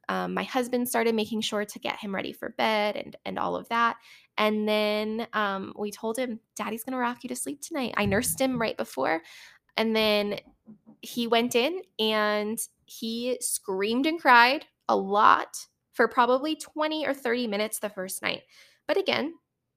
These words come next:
you know, it's hard to hear. I'm not gonna say that it's not hard to hear your child upset like that, but that, it's okay.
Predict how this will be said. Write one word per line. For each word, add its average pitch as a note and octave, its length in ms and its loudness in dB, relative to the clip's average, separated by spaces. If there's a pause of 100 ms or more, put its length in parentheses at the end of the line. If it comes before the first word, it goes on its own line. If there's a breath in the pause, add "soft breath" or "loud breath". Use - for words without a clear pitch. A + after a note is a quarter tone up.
(160)
you C#4+ 100 0
know, E4+ 80 2
it's D#4 140 -2
hard A#4+ 300 6
to E4+ 60 0
hear. C4 360 -2
I'm B3+ 100 -2
not D4 160 -2
gonna G#4+ 140 0
say B3+ 220 0
that A3 100 -2
it's - 240 -4
not G3 300 2
hard G3 340 0
to G3 80 -10
hear G#3 260 -2
your G3 200 0
child F#3 380 -2
upset - 380 -6
like - 220 -16
that, - 220 -2 (920 soft breath)
but D#4 420 0 (500)
that, D4 440 4 (520)
it's C4 200 0 (100)
okay. C#4 680 -2